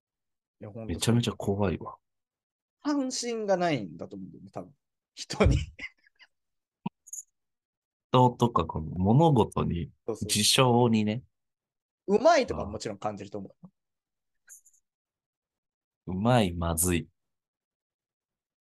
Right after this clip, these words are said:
Speaker 2: <laughs>
Speaker 1: そうそうそう。
Speaker 2: あ、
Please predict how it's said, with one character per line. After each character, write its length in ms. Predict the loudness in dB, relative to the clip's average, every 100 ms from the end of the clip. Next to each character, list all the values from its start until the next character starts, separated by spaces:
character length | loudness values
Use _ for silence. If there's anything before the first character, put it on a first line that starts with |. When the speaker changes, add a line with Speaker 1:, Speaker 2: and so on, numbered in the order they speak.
| _ _ _ _ _ -10
Speaker 2:
<laughs> 440 | 2 4 4 0 -16 _ _ _ _ _ -10 -8 -10 _ _ _ _ -4 -2 -2 -4 -8
Speaker 1:
そ 180 | -14 -20
う 40 |
そ 160 | -20 -20
う 60 |
そ 120 | -20 _
う。 60 | _ _ _ _ _ _ _ _ _ _ _ _ _ _ _ _ _ _ _ _ -10
Speaker 2:
あ、 160 | -10